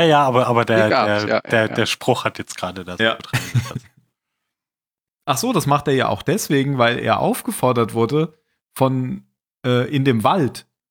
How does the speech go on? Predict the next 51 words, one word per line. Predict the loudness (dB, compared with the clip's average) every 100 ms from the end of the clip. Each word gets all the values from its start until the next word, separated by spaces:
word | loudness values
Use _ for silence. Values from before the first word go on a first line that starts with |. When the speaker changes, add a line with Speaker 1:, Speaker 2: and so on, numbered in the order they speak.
| _ -8
Speaker 3:
fordert | 0 0 2
ihn | 0 0
doch | 0
dieses | 0 -2 -2
Six-Modell | -2 -4 -4 0 2
mit | 0 0
dem | 2
Mantel | 2 0 0 0
auf, | 0 0 -4 -12 _ _ _ _ _ _ _ -2
ähm, | 0 2
dass | 0 0
sie | 0
entschieden | 0 0 -2 -2 0
haben, | 2 2 2
dass | -2
sie | 0
jetzt | -2 -2
Frieden | -6 -2 0
machen | 0 0 -2
wollen. | 0 0 -2 -6 _ _ _ -4
Und |
dann | -2
sagt | 0 0 2
er |
ja | 2
noch, | 2
„Ich | -2 -2
kann | 0 0
das | 0
denen | 0 0
überbringen.“ | 0 -2 -2 -4 -4 -4 -8 _ _ _ _ _ _ _ _ _ _ -4
Und | 0
dann | 2
denk-, | 2
Speaker 2:
Ja, | 2
und | -2 -4
Speaker 3:
dann |
Speaker 2:
dann | 0
Speaker 3:
denkt | 0 0
man |
Speaker 2:
sagt | 2
Speaker 3:
sich | 2 2
ja |
eigentlich, | 2 2
„Ja, | 2
ja, | 2
klar, | 4 0
das | 0
wird | 0 2
er | 2 2
auch | 0